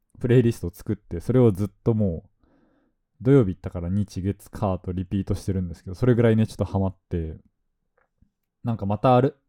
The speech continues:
アルバムが出るみたいで、それを、それのツアー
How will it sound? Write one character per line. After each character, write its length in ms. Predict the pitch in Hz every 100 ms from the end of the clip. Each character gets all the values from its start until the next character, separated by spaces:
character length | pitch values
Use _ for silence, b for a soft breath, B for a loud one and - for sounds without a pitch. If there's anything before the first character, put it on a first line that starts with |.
| _ _ _ _ _ -
ア 100 | 120
ル 100 | 143
バ 100 | 147
ム 120 | 139
が 100 | 131
出 100 | 123
る 120 | 101
み 100 | 82
た 80 | 92
い 120 | 92
で、 120 | 92 - _ b b b b b _
そ 160 | -
れ 280 | 120 117 117
を、 180 | 117 - _ _ _ _ _ _ _ _ _ _ _ _ _ _ _ _ _ _ _ -
そ 160 | -
れ 220 | 123 131
の 340 | 131 143 170 - _ _ _ _
ツ 260 | - - 120
ア 220 | 131 127
ー 100 | 123